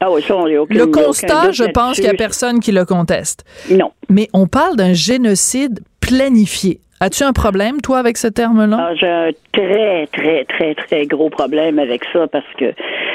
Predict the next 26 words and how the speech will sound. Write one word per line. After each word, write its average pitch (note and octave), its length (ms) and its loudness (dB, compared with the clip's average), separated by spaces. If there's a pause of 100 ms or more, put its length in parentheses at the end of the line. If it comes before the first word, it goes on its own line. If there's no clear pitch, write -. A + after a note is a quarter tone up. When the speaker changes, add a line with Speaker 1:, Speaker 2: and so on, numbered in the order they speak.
(260)
Speaker 1:
euh, B2 680 0
écoute, F#3 260 -2 (240)
si, A#3+ 160 0 (320)
si, C#4+ 300 2
euh, G3+ 100 0 (100)
c'est G#3+ 160 -2
un F#3+ 120 0
génocide F#3 840 0
planifié G3 580 2
ou, F3 300 2
euh, E3+ 60 2 (160)
<laughs> - 140 -12
accidentel, G#3 880 -2
comme E3 160 0
si - 60 -6 (100)
ça F#3 80 -2
pouvait F3 280 0
exister, E3 600 -6 (180)
Speaker 2:
Ouais. G#3 180 2 (320)
Speaker 1:
euh, F3+ 1300 0
je, F3 180 -2 (360)
je, F3 840 0 (1200)
comment B3 300 0
on A#3+ 80 0
appelle A3+ 380 0
l'Holocauste ? G3 480 0